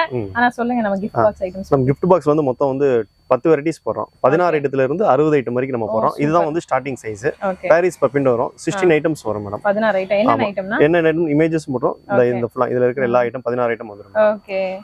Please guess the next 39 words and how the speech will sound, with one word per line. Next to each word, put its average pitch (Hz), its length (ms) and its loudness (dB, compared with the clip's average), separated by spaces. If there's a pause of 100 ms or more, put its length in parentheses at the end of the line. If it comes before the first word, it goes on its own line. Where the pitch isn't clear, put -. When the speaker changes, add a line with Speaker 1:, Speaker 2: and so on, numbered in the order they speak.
Speaker 1:
இது 170 160 6
வந்து 175 140 4
நம்ம 160 220 0
வந்து 165 180 0
ரீட்டைலுக்குன்னு 180 480 0
தனியா 147 280 0
எடுக்கிறவங்களுக்கு 135 480 -2
வந்து 160 280 0
Speaker 2:
ம். 151 140 2
Speaker 1:
இப்ப 135 920 0
வந்து - 40 6
Speaker 2:
வெறும் 359 220 0
முன்னூத்தம்பது 320 460 0
ரூபாயில 339 100 4
இருந்து 392 220 -6
Speaker 1:
முன்னூத்தம்பது - 280 -2
Speaker 2:
gift 131 40 -2
Speaker 1:
ரூபாய்க்கு 151 220 0
Speaker 2:
box. 139 100 -6
Speaker 1:
கிஃப்ட் 131 160 -8
பாக்ஸ் 135 200 -2
Speaker 2:
வேற 151 140 0
Speaker 1:
ஆரம்பம். 131 240 -2
Speaker 2:
லெவல் 269 280 -6
போங்க. 226 240 -6
Speaker 1:
இதே 226 200 4
வந்து 214 160 -4
பல்கா 214 340 -2
எடுக்கிறாங்க 151 500 -4
அப்படின்னா, 131 240 -6
இது 147 80 0
வந்து 156 160 -2
ஒரு 143 120 -2
கேஸ் 196 300 -2
கண்டென்ட் 147 240 0
வந்து 151 160 -2
நாற்பது 135 240 0
பாக்ஸ் 139 240 -2
வரும். 104 240 -14